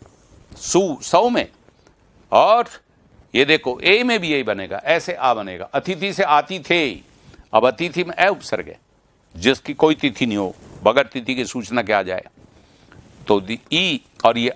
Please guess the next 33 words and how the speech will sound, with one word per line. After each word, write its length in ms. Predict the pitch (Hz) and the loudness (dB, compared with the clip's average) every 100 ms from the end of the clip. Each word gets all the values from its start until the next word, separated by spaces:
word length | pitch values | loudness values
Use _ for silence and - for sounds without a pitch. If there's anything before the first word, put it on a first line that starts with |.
| - | 0
आतिथेय, 500 | 85 95 82 113 131 | -2 -2 -8 -4 0
अब 160 | 131 | 0
ये 60 | 143 | 2
आ 160 | 139 | 4
उपसर्ग 420 | 160 165 180 160 135 | 4 4 0 0 2
थोड़ी 260 | 156 202 | 0 0
है, 140 | 165 101 | -2 -2
ये 140 | 113 | -2
तो 120 | 120 | -4
ए 260 | 147 147 185 156 | 0 2 2 0
की 100 | 139 | -2
वजह 260 | 127 151 175 | 2 2 0
से 140 | - | -2
ए 200 | - 151 | 0 0
आ 220 | 143 123 131 | 2 4 4
बन 200 | 107 95 | 2 -6
गया। 180 | 80 82 _ _ _ - - - _ _ - - | -12 -16 _ _ _ -20 -20 -20 _ _ -14 -2
अब 120 | 135 113 | -2 0
यह 220 | 113 151 | -2 -2
प्रत्यय 360 | - 151 156 | -4 -10 -8
देखिए, 280 | 139 135 156 | -6 -6 -4
और 280 | 131 110 85 - - | -2 -4 -8 -20 -6
अभी 240 | 113 135 151 | -4 -2 -4
से 280 | 175 160 - _ - _ _ _ _ - - | -4 -4 -6 _ -20 _ _ _ _ -10 -4
अभिजात 600 | 113 120 156 190 - - _ _ _ _ _ | -2 2 2 2 -2 -8 _ _ _ _ _
और 120 | 104 120 | -2 2
आ 160 | 127 | 2
भी 120 | 135 | 2
जाते, 380 | 131 113 - 98 | 0 0 -2 -8
देखो 380 | 90 117 - 107 _ - | -2 -2 -4 -20 _ -2
यह 140 | 107 160 | 2 4
प्रत्यय 360 | 180 151 180 | 2 -2 -2
जुड़ा 360 | 120 101 104 | 0 2 2